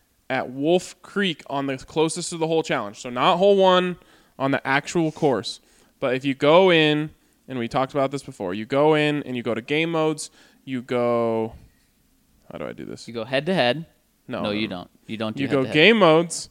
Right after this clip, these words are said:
Speaker 2: You go stroke play.
Speaker 1: Stroke play and C T T H,
Speaker 2: Yep.
Speaker 1: which stands for closest to the hole, if
Speaker 2: Yep.
Speaker 1: you didn't catch
Speaker 2: I
Speaker 1: that.
Speaker 2: did know that.
Speaker 1: And then you go Wolf Cle-, Creek, which is the first course that's available. You scroll down, you go to closest to the hole,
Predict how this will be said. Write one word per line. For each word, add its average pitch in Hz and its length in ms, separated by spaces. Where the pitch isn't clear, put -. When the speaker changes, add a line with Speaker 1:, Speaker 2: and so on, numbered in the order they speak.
Speaker 2:
You 117 80
go 131 80
stroke - 680
play. 139 240
Speaker 1:
Stroke 165 260
play 196 280
and 151 180
C 175 200
T 196 200
T 202 200
H, 139 100
Speaker 2:
Yep. 127 120
Speaker 1:
which 139 80
stands 143 220
for 123 100
closest 139 540
to 143 100
the 120 80
hole, 113 380
if 107 80
Speaker 2:
Yep. 127 80
Speaker 1:
you 123 60
didn't 113 180
catch 110 260
Speaker 2:
I 113 60
Speaker 1:
that. 113 60
Speaker 2:
did 113 120
know 107 160
that. 101 300
Speaker 1:
And 151 220
then 160 140
you 156 60
go 147 120
Wolf 160 280
Cle-, 202 200
Creek, 180 420
which 143 160
is 143 100
the 135 80
first - 560
course 185 260
that's 165 200
available. 151 500
You 135 80
scroll 143 300
down, 139 240
you 131 60
go 120 160
to 104 60
closest 190 460
to 202 80
the 196 100
hole, 160 400